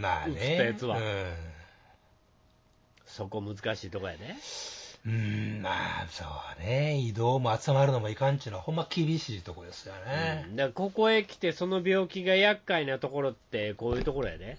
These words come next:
Speaker 1: うん。
Speaker 2: ああ、案外その差別を受けるとか。
Speaker 1: うん。
Speaker 2: なあ、言ったら最後みたいなところもあるし。
Speaker 1: そうね。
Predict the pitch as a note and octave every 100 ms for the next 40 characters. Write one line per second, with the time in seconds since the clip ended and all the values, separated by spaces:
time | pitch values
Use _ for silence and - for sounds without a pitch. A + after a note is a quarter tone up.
0 | - G2 F#2+ F#2+ F#2 F2 D#2+ D#2+ - -
1 | - - - - - - A2+ G#2 G2 F#2+
2 | G#2+ B2+ B2+ C3 C#3 D3 E3 D3+ D#3 D3
3 | D#3 D#3 C#3+ - B2+ A2 A2 A2+ G#2+ G2
4 | G2+ F2+ F2 A2 G#2 G2 F2 E2 E2 -
5 | - _ _ _ _ _ _ - A#2 A#2+
6 | A2 G#2 D3+ E3 - - C3+ A#2 A2+ B2+
7 | B2 A2 G2 F2+ F#2+ F2+ F2 F2+ F#2 E2
8 | E2+ G2 - - - F#2 E2 - C3+ E3+
9 | D#3 A#2